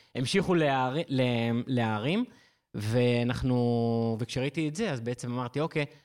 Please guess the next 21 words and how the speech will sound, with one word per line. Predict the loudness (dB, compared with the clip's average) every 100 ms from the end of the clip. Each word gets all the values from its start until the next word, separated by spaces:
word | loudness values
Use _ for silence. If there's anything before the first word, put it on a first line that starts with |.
| _
בוא | -2 -2
נגוון | -2 -2 -4
קצת | -4 -6
את | -4
ההשקעות, | -4 -2 -2 -2
בוא | -4
נפנה | -6 -8 -8
קצת | -8 -8
לשווקים | -8 -6 -6 -6
אחרים, | -4 -4 -4 -6 -18 _ -6
נתחיל | -2 0 0
לעשות | 0 0
גם | 0
דברים | 0 0
בארצות | 0 -4 -6
הברית." | -4 -2 -2 -4 -18 _ -14 -4
וככה | 0 2 2 0 2
זה |
בעצם | 0 0 0 0
התחיל | -2 -2 0 0
ה-, | 0 -2 -2 -4